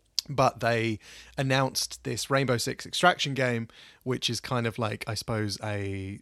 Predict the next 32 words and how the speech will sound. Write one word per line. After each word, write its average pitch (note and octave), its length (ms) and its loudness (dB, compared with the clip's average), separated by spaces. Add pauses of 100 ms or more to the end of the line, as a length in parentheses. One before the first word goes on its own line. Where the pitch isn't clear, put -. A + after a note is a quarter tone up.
zombie. B2 540 0
I B2 60 -2
don't A3+ 160 2
know C4 80 -2
if F3 80 -2
it's D3 120 -4
wave-based C3 880 0
or A#2 80 -2
more G#2+ 160 -4
objective-based. A#2 960 -4 (380)
Um, A2 500 0 (180)
looks F#3 720 2
kind D#3 400 4
of C#3 100 4
like B2+ 380 2 (100)
a A2+ 540 -2 (420)
cash - 360 4
grab A#2 380 2
spin-off D#3 400 0
of D#3+ 120 -6
Siege, E3 400 0
to - 100 -2
be D#3 100 0
honest, D#3+ 500 -2
which C3+ 160 -2
is G#2+ 120 -6
why A#2 220 2
I'm A2 200 -2
kind A2+ 300 -2
of A2 300 -6
ex-, - 200 -10
not C#3 320 -2